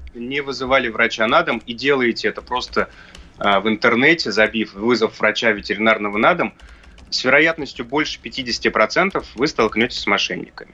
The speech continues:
Вот, то есть, э, если вы в-, побывали в клинике, вы уже знаете клинику, знаете врачей, знаете все контакты, тогда вы можете вызывать врача оттуда. Мы, например, очень редко едем на дом,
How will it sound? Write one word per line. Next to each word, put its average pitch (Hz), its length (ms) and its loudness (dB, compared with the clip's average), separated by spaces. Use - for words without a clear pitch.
Вот, - 160 -8
то 107 100 2
есть, - 220 0
э, 120 320 6
если 156 320 0
вы 147 140 0
в-, - 100 -8
побывали 160 520 2
в - 80 -12
клинике, 120 420 -6
вы 113 100 -6
уже 117 200 -4
знаете 120 360 -2
клинику, 110 380 -2
знаете 113 340 0
врачей, 107 420 2
знаете 117 320 0
все 120 220 0
контакты, 113 580 0
тогда 151 300 -4
вы 156 140 0
можете 147 420 0
вызывать 120 540 0
врача 113 380 0
оттуда. 113 300 -6
Мы, 165 140 2
например, 143 340 2
очень 139 240 2
редко 156 300 2
едем 104 320 2
на 95 140 2
дом, 87 160 -12